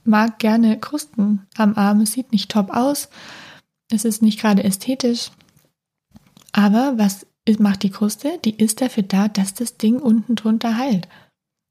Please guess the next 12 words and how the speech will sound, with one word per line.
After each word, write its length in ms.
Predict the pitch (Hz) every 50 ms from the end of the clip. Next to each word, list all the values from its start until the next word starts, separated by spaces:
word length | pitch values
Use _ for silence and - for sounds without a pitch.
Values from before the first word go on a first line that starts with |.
| _
Und 320 | - 220 220 220 226 - -
sich 260 | - - 220 196 -
permanent 500 | - 240 254 277 294 262 247 240 240 -
die 80 | 220 208
Trauer 340 | - - 226 247 277 277
zu 140 | 277 - 240
verkneifen, 720 | 214 - 208 - - - 226 233 269 269 - - 226 254 277 - - - - - _ _ _ _ _ -
wäre 380 | - 196 214 214 220 240 254 254
sozusagen 640 | 247 233 220 214 - 226 202 214 214 208 208 214
so, 320 | 208 220 220 247 269 302 226
wie 100 | 226 220
sich 340 | 220 226 220 214 - _